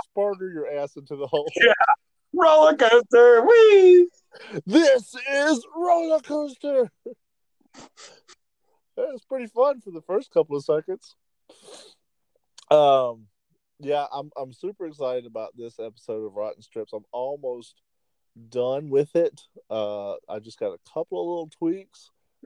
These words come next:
Speaker 1: I'm super excited to have that up early. I just have to do the, the part where I, I write it, film it, edit it. Uh,
Speaker 2: Oh, yeah, I feel that pain.
Speaker 1: Yeah. Uh, and doing that without, uh,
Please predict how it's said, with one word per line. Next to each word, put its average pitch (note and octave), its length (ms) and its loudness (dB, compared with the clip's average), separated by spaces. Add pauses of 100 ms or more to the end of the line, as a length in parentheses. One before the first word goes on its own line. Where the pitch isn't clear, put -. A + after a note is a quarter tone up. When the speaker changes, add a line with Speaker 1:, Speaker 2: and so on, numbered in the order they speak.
Speaker 1:
I'm G#2 140 -14
super D3+ 380 -12
excited B2+ 320 -4
to A#2 40 -20
have B2+ 140 -4
that B2 140 -4
up - 120 -14
early. B2+ 400 -8
I A#2 60 -12
just B2+ 240 -20
have A#2 180 -8
to A#2+ 60 -20
do A#2+ 180 -14
the, G#2+ 220 -10 (420)
the A#2 80 -16
part A#2+ 300 -2
where A2+ 160 -8
I, G#2+ 160 -6 (100)
I A2 80 -12
write G#2+ 360 -10
it, G#2 100 -18 (100)
film A2 220 -16
it, G#2 100 -12 (100)
edit G#2+ 360 -14
it. G2+ 140 -14 (500)
Uh, C3 280 2 (720)
Speaker 2:
Oh, E3 100 2
yeah, D#3 360 2
I D3+ 60 0
feel D#3+ 240 0
that C3 240 2
pain. B2 340 -2 (540)
Speaker 1:
Yeah. C3+ 300 -4 (480)
Uh, C3 340 -4 (360)
and F3+ 140 -8
doing B3 220 -6
that F3+ 200 -4
without, D3+ 440 -10
uh, B2 200 -10